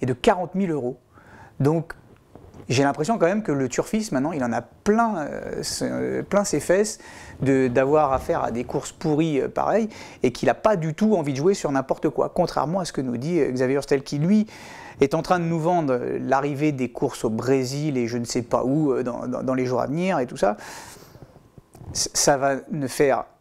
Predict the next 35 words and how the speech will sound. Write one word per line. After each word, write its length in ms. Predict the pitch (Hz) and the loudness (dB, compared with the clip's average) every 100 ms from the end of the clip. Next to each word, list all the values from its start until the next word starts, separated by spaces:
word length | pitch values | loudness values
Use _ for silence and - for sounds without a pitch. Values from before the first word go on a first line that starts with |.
| _ | _
qu'accentuer 640 | - 151 - 135 127 139 - | 0 0 -2 -4 0 0 0
la 140 | 135 | -2
fuite 400 | 123 - 151 - - | -4 -6 -8 -6 -2
des 160 | 127 | 0
joueurs 360 | 113 117 110 - | 0 0 -2 -6
qui, 320 | - - 139 147 | -8 -4 -2 0
je 160 | 135 | 2
le 160 | 123 120 | 2 2
dis, 240 | 135 202 | 0 -2
je 120 | 156 | 0
le 100 | 127 | 0
répète, 420 | 123 123 - - 151 | 0 -2 -4 -4 -4
n'en 380 | 143 180 247 - _ | 2 2 0 -8 _
peuvent 260 | 175 170 - | -2 -2 -4
plus 320 | - 190 233 | 0 0 2
des 180 | 156 143 | 0 0
courses. 340 | - 123 - - - - - - - | 0 -6 -8 -16 -16 -16 -16 -6 2
Et 500 | 135 135 117 - - _ - | 4 4 0 -2 -16 _ 0
maintenant, 420 | 143 139 170 160 | 0 2 0 2
je 100 | 127 | 0
vais, 680 | 120 120 110 120 117 - - | 2 2 2 -4 -6 -6 -2
je 60 | 127 | 2
vais 60 | |
mettre 220 | 127 123 | 2 0
vraiment 280 | 110 151 170 | 2 2 2
les, 180 | 143 120 | -2 -2
les 160 | 120 123 | -2 -2
pieds 160 | 123 | 0
dans 100 | 127 | 0
le 60 | 156 | 2
plat. 300 | 254 247 208 - - - - - - - - - - - - | 2 0 -2 -16 -20 -20 -20 -20 -20 -20 -20 -20 -20 -18 0
Qui, 240 | - 233 | 2 2
parmi 400 | - 151 131 139 | 2 0 2 2
les 100 | 123 | 0
journalistes, 560 | 120 120 117 - - | 0 0 -2 -4 -8